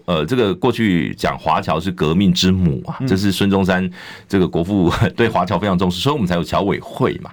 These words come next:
Speaker 1: 呃，很多国家没有这种，没有这种机构啦，
Speaker 2: 嗯哼。
Speaker 1: 也不会，我们的国籍法也是因为华侨的关系，所以在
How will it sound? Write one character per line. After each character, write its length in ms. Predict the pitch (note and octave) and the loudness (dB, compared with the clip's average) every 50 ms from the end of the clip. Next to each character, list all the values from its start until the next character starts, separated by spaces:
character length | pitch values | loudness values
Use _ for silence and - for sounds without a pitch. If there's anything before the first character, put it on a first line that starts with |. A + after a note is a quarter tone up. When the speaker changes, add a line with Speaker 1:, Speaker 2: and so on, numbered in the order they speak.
| - - - - - - - - - | -18 -18 -18 -16 -16 -16 -16 -12 -6
Speaker 1:
呃， 260 | - G#2 G2+ F#2+ F2+ F2 | -2 0 2 2 2 2
很 160 | F2 G#2 F#2+ | 2 2 2
多 120 | C3+ D#3 | 2 2
国 120 | D#3+ F3 F2+ | 0 0 0
家 140 | - G#2+ | 0 0
没 100 | G#2 G#2 | 0 0
有 120 | A2 F#3+ D3+ | 0 0 0
这 100 | - G3+ | 0 0
种， 160 | F2+ B1 B1 - - | -2 -2 -4 -4 -2
没 140 | - A#2 | 0 0
有 40 | G2 | 2
这 120 | E2+ G#2+ F#2+ | 2 0 -2
种 100 | D2+ - | -2 -2
机 160 | - E2 D2+ | -4 -8 -4
构 220 | - - - - | -2 -2 -4 -4
啦， 120 | - - - - - - | -6 -14 -18 -16 -10 -6
Speaker 2:
嗯 180 | C#3 C#3 C3 | -4 -4 -4
哼。 120 | B2+ B2 G2 | -2 0 2
Speaker 1:
也 260 | F2+ F#2 F2+ E2 D#2+ | 2 2 2 0 0
不 220 | D2+ - - G2 G#2 | -2 -2 0 0 0
会， 320 | B2 C#3+ A#2 G2+ D#2 - - | 2 2 2 0 0 -4 -2
我 80 | F2+ F2+ | 2 2
们 80 | F2+ | 4
的 80 | F2 F2+ | 4 2
国 200 | F2+ - G2 A2 | 2 0 -2 -2
籍 200 | A2 - A#2 A2+ | -2 -2 -4 -2
法 200 | A2+ D#2 B1+ A1 | -2 -2 -2 -2
也 140 | B1 C#2 C2+ | -4 -4 -4
是 160 | - - - | -2 -2 0
因 240 | - G#2 G2+ G#2+ A2 | 2 2 4 4 4
为 100 | G#2+ E2+ | 4 2
华 280 | - - - B1+ C#2+ | 0 -2 -2 -2 -2
侨 140 | - - B1+ | -2 -4 -4
的 60 | C2 C#2+ | -4 -2
关 180 | - C#2+ D2 C2+ | -2 -2 -4 -2
系， 100 | C#2+ D2 | -4 -2
所 140 | - - | 0 0
以 140 | D2+ C2 - - _ _ | 0 0 -2 -8 _ _
在 140 | - G2+ F#2 | -2 -2 -2